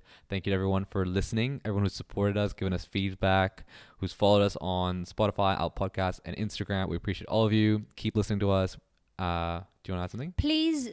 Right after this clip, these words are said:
Speaker 2: please l-, tell your friends, tell your parents. No, don't tell your parents.
Speaker 1: Don't tell your
Speaker 2: That's
Speaker 1: parents,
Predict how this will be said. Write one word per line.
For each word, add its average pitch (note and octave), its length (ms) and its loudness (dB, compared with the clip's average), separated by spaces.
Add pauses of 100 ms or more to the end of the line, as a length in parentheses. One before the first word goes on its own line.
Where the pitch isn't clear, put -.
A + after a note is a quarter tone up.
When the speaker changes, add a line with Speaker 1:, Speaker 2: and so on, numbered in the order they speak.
Speaker 2:
please C#4+ 540 0
l-, A#3 260 -4
tell C4+ 200 0
your C4+ 120 2
friends, B3+ 440 2
tell C4 200 -2
your B3+ 180 -2
parents. A#3 580 -2
No, G#3 120 -4
don't F#3 120 -10
tell F#3 140 -8
your - 60 -10
parents. - 120 -12
Speaker 1:
Don't A2+ 80 0
tell A#2 140 6
your A2+ 60 4
Speaker 2:
That's G2+ 240 2
Speaker 1:
parents, G2+ 180 -2